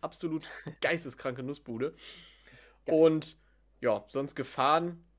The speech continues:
Speaker 1: eigentlich wirklich sehr wenig so. Eine Crazy Maus war zum Beispiel da, aber bin ich tatsächlich auch nicht gefahren. War mehr einfach so ein entspannter Familientag. Und ja, Weihnachtsstimmung kommt auf jeden Fall auf.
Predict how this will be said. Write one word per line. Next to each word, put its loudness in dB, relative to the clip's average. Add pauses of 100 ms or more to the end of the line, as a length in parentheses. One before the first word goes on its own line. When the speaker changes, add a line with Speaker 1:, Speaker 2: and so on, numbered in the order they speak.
(160)
Speaker 1:
eigentlich 0
wirklich -6
sehr 2
wenig -6
so. -8
Eine -10
Crazy 4
Maus 2
war 0
zum -6
Beispiel -2
da, 2
aber 0
bin -8
ich -10
tatsächlich -6
auch 0
nicht -10
gefahren. -2 (280)
War 10
mehr 6
einfach 2
so -4
ein -2
entspannter 0
Familientag. -4
Und -4 (420)
ja, 4
Weihnachtsstimmung 2
kommt 0
auf -4
jeden -2
Fall 2
auf. 0